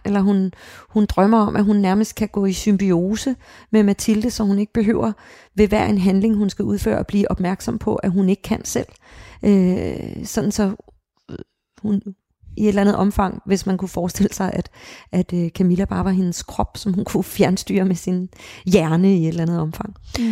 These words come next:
Speaker 1: Og det, øh, det, det tror jeg er ret symptomatisk for mennesker, der har den type arbejde. Øh, fordi det, man ved jo godt, det bliver super belastende for den, der har brug for hjælpen, og hele tiden skulle bede om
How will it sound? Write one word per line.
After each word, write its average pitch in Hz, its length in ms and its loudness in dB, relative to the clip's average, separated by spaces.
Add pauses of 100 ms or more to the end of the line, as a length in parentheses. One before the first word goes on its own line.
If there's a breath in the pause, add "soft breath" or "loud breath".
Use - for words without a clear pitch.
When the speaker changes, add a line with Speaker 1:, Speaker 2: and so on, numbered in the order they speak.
(160 loud breath)
Speaker 1:
Og - 180 0
det, 226 320 6
øh, 190 680 -2 (160)
det, 214 220 -2
det 220 100 -2
tror - 160 0
jeg 220 100 0
er 190 100 -2
ret 202 140 -4
symptomatisk 208 720 -2
for 190 120 -4
mennesker, 196 340 -4
der 202 60 -6
har 190 140 -4
den 202 200 -4
type 202 240 -8
arbejde. 180 520 -4 (540 loud breath)
Øh, 180 240 2
fordi 196 220 -8
det, 196 160 0
man 190 160 4
ved 220 120 2
jo 220 100 -2
godt, 202 200 -2
det 220 80 -2
bliver - 160 -4
super - 320 -8
belastende 190 520 0
for 208 120 -4
den, 208 220 -4
der 208 100 -4
har 190 120 -2
brug - 220 -6
for 233 80 0
hjælpen, 220 360 -2
og 208 60 2
hele 208 160 2
tiden 226 180 -4
skulle - 180 -4
bede 277 200 0
om 214 160 0